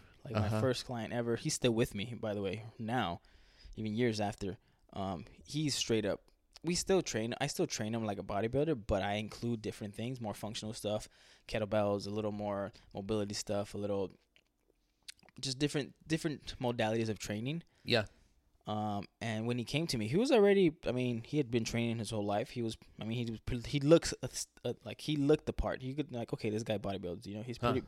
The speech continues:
Speaker 1: he was pretty jacked. Um, and then once he came to me, he, he was, I mean, yes, he was stuck for so long, such a long time because that's the only things, he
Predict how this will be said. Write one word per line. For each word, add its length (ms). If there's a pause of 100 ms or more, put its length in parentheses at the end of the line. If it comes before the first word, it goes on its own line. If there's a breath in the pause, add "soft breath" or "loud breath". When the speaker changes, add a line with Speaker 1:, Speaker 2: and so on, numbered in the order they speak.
Speaker 1:
he 100
was 120
pretty 220
jacked. 360 (800 soft breath)
Um, 360
and 100
then 80
once 140
he 80
came 260
to 100
me, 280 (640)
he, 480 (1160)
he 220
was, 360 (120)
I 60
mean, 220
yes, 200
he 80
was 120
stuck 320
for 160
so 180
long, 320
such 240
a 60
long 180
time 180
because 280
that's 220
the 200
only 360
things, 420
he 260